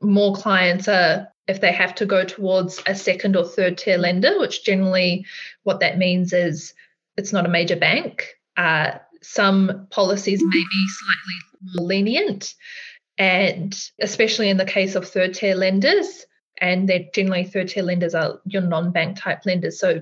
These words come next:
people are swaying towards them to capitalize on opportunity for new purchases.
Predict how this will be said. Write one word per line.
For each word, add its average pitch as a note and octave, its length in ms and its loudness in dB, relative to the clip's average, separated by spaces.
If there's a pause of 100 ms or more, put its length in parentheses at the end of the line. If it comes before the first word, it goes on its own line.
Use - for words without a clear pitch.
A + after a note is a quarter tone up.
(120)
people A3 260 -2
are F#3 100 0
swaying G3 580 -2
towards F3 440 -8
them F3 380 -4 (480)
to G3+ 120 -2
capitalize F3 720 -2
on E3 120 -4
opportunity E3 720 -6
for - 140 -4
new F#3 240 2
purchases. - 760 -10